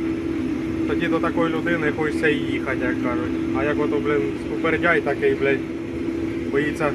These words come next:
бутилку води даже привезти, блін, не то що їди.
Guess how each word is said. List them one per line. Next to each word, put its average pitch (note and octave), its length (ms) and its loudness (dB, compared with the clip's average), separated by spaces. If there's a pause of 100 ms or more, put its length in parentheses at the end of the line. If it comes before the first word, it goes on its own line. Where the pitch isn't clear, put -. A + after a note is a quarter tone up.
(200)
бутилку D3+ 420 0
води D3+ 280 0
даже C3 240 2
привезти, C3 580 0
блін, B2+ 220 -2
не C3+ 100 -2
то C#3 220 0
що C3 360 -2
їди. B2+ 400 0